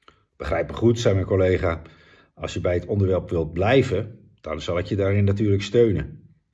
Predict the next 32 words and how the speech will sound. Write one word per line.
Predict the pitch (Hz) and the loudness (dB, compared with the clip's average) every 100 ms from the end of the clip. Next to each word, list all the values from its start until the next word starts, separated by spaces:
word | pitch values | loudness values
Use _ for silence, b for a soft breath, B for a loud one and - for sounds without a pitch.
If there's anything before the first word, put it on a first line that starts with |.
| - _ - | -20 _ -10
Maar | 101 | -6
misschien | 127 - 151 | -6 -4 -2
moeten | 143 117 120 | -2 -2 0
we | |
nu | 107 117 | 0 0
de | 113 101 | 0 -2
confrontatie | 104 107 101 101 101 98 101 | -2 -2 -2 -2 -2 -2 -2
niet | 98 98 | -2 -2
onnodig | 92 87 87 78 | -4 -2 -4 -4
aangaan." | 80 78 78 71 69 69 _ - B B B B B B B B B B B B | -6 -8 -8 -12 -14 -16 _ -20 B B B B B B B B B B B B
Over | - 156 | 4 4
mijn | 151 131 | 4 2
antwoord | 143 139 139 143 | 2 6 8 6
hoefde | - - 120 135 | 2 -2 0 2
ik | 117 | 2
niet | 113 | 2
lang | 117 107 | 2 2
na | 92 85 | 2 0
te | 98 | -2
denken. | 80 78 - - B B B B _ | -4 -4 -6 -12 B B B B _
Ik | 110 110 | -8 0
behoor | 110 120 | 6 6
nog | 127 - | 6 2
tot | 113 | 2
het | 110 | 2
ouderwetse | 113 113 107 110 120 - 120 | 2 2 4 2 2 0 -2
soort | 117 107 104 | 0 0 0
academici | 110 113 101 101 101 101 101 101 - - | -2 0 2 4 2 2 0 -2 -8 -12
die | 104 | -6
het | 104 | -6
ongetwijfeld | 104 120 104 127 117 104 104 | -4 -4 -2 0 2 2 2
westerse, | 123 131 135 - 120 | 2 2 -2 0 -2